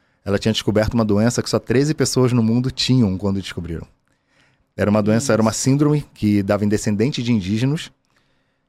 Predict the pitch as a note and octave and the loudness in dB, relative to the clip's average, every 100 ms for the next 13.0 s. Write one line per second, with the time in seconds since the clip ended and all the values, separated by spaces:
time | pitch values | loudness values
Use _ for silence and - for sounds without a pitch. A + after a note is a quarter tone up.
0 | _ - - A2 A2+ A2 A2 A2 G#2+ B2 | _ -12 -2 2 4 4 2 0 -2 -2
1 | C3+ - C3+ - C3 B2 - A2+ - A#2 | -2 -4 -4 -4 -6 -6 -6 -6 0 2
2 | A#2+ A#2 - - B2+ C3+ G#2 - _ _ | 2 0 -2 -2 0 -2 -4 -12 _ _
3 | _ _ _ _ _ A#2 A2 C3 - A#2+ | _ _ _ _ _ -8 -4 -4 -2 -2
4 | G2+ F#2 - G#2 G2+ G#2+ G#2+ G#2+ A#2 G#2+ | -2 -6 -6 -4 -2 0 0 2 0 0
5 | A2+ B2+ C3 A#2+ A#2+ C#3 B2 A2+ F2 E2+ | -2 -2 -2 -2 -2 -4 -2 -4 -4 -12
6 | _ _ _ _ F2 F#2+ G#2 A2 - G2+ | _ _ _ _ -8 -8 -4 -6 -2 -2
7 | F2 F2+ F#2 F#2+ - G2+ G2 A2+ A2+ G2 | -2 -2 -2 -2 -2 -4 -2 0 0 -2
8 | F#2+ _ _ G3+ G#3+ F#3+ G#3 - - G#2+ | -6 _ _ -18 -14 -12 -12 -12 -12 -8
9 | G2+ G2+ G#2+ A#2 A2 - A#2 A2+ G#2+ G#2+ | -2 0 0 0 0 0 2 2 2 2
10 | G2 G2+ G2 G2+ - G2+ G2 F#2+ C3 D3 | 2 0 0 -2 -2 -2 -2 0 2 2
11 | C#3+ A#2+ - - G2 G2 - C3+ C#3+ B2 | 2 0 -2 -4 -2 -2 0 -2 0 0
12 | A2 A2 A#2 C3+ - A2 G#2 G2+ G2 | 2 2 2 2 0 -2 0 0 -2